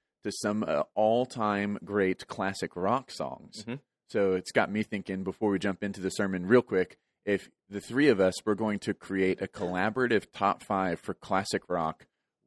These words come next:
Speaker 1: what, we don't have to say f-, these exact five, but what are some of the songs that would at least have to be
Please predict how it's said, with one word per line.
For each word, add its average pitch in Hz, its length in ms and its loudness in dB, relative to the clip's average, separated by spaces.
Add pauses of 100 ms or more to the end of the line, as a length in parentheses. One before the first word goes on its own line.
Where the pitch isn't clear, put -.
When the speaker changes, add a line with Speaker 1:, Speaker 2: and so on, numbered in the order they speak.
(100)
Speaker 1:
what, 104 460 0
we 120 100 4
don't 117 120 2
have 107 120 2
to 101 80 -10
say 110 220 4
f-, - 200 -6 (160)
these - 380 -2 (240)
exact 95 320 -4
five, 92 320 0
but - 140 -6
what 104 340 2
are 98 300 0
some 98 240 -4
of 92 140 -2
the 90 60 -4
songs 90 400 -4
that 98 120 0
would 92 100 2
at 87 100 0
least 98 200 -4
have 92 140 -8
to - 60 -18
be 85 120 -8